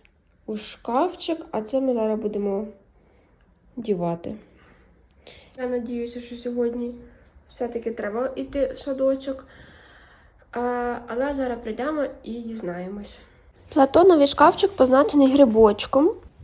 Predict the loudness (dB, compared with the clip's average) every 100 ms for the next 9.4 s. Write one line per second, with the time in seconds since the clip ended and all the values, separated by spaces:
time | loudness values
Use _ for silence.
0 | -12 0 4 6 6 4 4 2 2 0
1 | 2 4 4 2 4 4 4 2 0 -2
2 | 0 2 2 0 -4 -12 -20 -20 -10 -2
3 | 4 6 6 4 4 6 6 6 4 4
4 | 4 4 4 4 2 2 2 0 0 -4
5 | -6 -10 _ 4 6 6 4 6 4 4
6 | 0 0 2 4 6 6 6 4 4 4
7 | 4 2 0 -2 -16 -20 -20 -20 -20 -20
8 | -20 -20 -18 -18 -12 -8 -8 -8 -12 -8
9 | -4 0 2 2